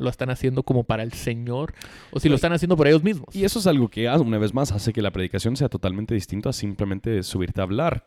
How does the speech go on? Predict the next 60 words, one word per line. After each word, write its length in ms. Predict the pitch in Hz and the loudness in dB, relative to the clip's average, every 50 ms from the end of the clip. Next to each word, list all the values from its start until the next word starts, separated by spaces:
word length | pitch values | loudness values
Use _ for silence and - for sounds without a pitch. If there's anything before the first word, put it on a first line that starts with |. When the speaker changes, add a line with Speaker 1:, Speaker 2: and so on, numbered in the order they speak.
| - | -6
Speaker 2:
porque 340 | - - 95 - - 101 95 | -4 -4 -4 -2 -4 -4 -4
el, 160 | 95 98 95 - | -4 -4 -6 -6
el 140 | - 98 95 | -6 -8 -6
punto 240 | - 104 110 - | -6 -6 -6 -6
es 80 | 135 - | -8 -8
que 100 | - - | -8 -8
estás, 420 | 95 - - - 101 101 - - - - - - - _ | -8 -6 -4 -4 -2 -2 -4 -8 -14 -18 -20 -20 -4 _
es 140 | - 107 - | 0 2 2
algo 260 | 113 110 131 135 139 | 2 2 2 0 2
que 100 | - 113 | 2 2
deberías 320 | 101 98 95 98 113 113 98 | 2 2 2 2 2 0 -2
estar 260 | 104 - - 107 104 | -2 -2 -2 -4 -2
viviendo 640 | 92 98 95 87 85 92 92 92 104 127 175 151 - | -2 -4 -6 -4 -2 -2 0 0 0 2 2 0 0
también, 460 | - - 92 92 95 107 160 165 127 | 0 -2 -4 -2 -2 -2 -2 -2 -2
no 140 | 101 107 113 | -2 -2 -2
simplemente 680 | - - 127 123 113 117 107 104 113 - 123 113 98 - - - - - _ | -2 -2 -2 0 0 0 -2 -2 -2 -2 -2 -2 -2 -2 -6 -12 -20 -8 _
deberías 320 | - 110 107 107 110 110 | -2 -2 0 -2 -2 -4
poder 240 | - - 107 101 101 | -2 0 0 2 2
subirte 340 | 92 - 104 98 101 - 113 | 2 0 0 -2 -2 -4 -4
y 120 | 104 87 | -4 -4
explicarlo 680 | 92 - - - 90 82 - - - 147 - 165 107 87 | -6 -6 -8 -8 -10 -10 -8 -6 -4 -2 0 0 -2 -2
bien. 380 | 90 95 87 87 90 104 107 - - - - - - | -4 -4 -4 -4 -4 -6 -8 -12 -18 -20 -20 -14 -10
En 120 | - 98 | -8 -6
muchos 400 | 95 101 113 127 - - 151 - | 0 0 0 2 2 2 0 0
casos 580 | - 107 104 - - - 117 120 117 - - - - | 0 -2 -2 -2 0 0 -2 0 0 0 -2 -2 -4
hay 240 | 98 98 98 117 117 | -4 -4 -2 0 0
un 160 | 117 117 113 | 0 0 0
proceso 400 | - 101 92 - 104 101 - - | 0 -2 0 0 0 0 0 0
durante 440 | - 110 101 101 107 123 131 135 127 | 0 0 0 0 -2 -2 0 0 0
esa 160 | 123 - 120 | 2 2 2
semana 340 | 104 - 101 92 95 107 135 | 2 0 0 -2 -2 -2 -2
donde 260 | 156 135 104 95 90 | -2 0 0 -2 -2
yo 180 | 85 95 107 127 | 0 0 0 0
me 80 | 160 | 0
estoy 220 | 170 - - 127 107 | -2 -2 -2 -2 0
arrepintiendo 800 | 107 - 104 - - 98 90 90 85 - 101 113 143 180 170 143 | 0 0 -2 -2 -2 -4 -6 -6 -6 -6 -4 -4 0 2 2 2
de, 320 | - - 120 117 113 110 | 2 0 0 0 -2 -2
Speaker 1:
Sí. 80 | 110 107 | -4 -4
Speaker 2:
de 120 | 113 107 | -6 -4
cosas 360 | - - 101 98 131 135 - | -4 -4 -4 -4 -4 -6 -6
que 160 | - - 104 | -6 -6 -6
Speaker 1:
Cabal. 420 | 95 117 117 117 117 120 120 117 104 | -6 -6 -8 -8 -10 -10 -8 -4 0
Speaker 2:
no 160 | 107 117 143 | 2 4 4
estoy 300 | 170 180 - - 156 143 | 4 2 2 2 2 2
viviendo, 560 | 123 120 107 90 101 101 107 127 143 127 107 | 2 2 0 0 0 0 0 0 2 0 0
que 100 | - - | 0 -2
estoy 300 | 95 - - - 107 107 | -6 -6 -4 -4 -4 -4
viendo 340 | 95 101 101 104 120 147 147 | -2 -2 -2 -2 0 0 -2
en 80 | 131 120 | -2 -4
ese 160 | 113 - 131 | -4 -6 -4
pasaje 420 | - 120 107 - 92 92 92 98 | -4 -6 -6 -6 -8 -10 -10 -10
que 60 | 95 | -10
el 80 | 98 98 | -8 -8
Espíritu 400 | 95 - - 107 110 123 - 131 | -8 -8 -6 -6 -6 -4 -4 -4
Santo 220 | - 120 110 - - | -4 -4 -6 -10 -10
está 140 | - - 107 | -10 -8 -8
exponiendo 380 | 101 - - 98 98 98 98 | -8 -8 -8 -8 -6 -6 -6
en 60 | 95 | -6
mi 120 | 110 120 117 | -6 -6 -6
vida 380 | 90 95 92 - 95 98 98 | -6 -8 -8 -6 -6 -8 -8